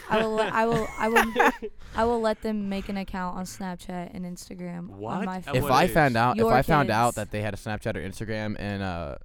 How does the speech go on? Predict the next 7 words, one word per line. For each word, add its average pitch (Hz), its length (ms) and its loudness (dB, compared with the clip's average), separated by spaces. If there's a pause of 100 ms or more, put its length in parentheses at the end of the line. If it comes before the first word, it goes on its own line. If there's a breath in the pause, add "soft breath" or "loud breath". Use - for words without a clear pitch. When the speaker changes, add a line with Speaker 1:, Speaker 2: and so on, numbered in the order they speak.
(160)
Speaker 2:
before 101 380 -2
they 101 80 0
had 98 160 0
a 95 40 -2
smartphone, 110 640 -6 (2250 soft breath)
it's, 107 260 -6
uh, 104 300 -4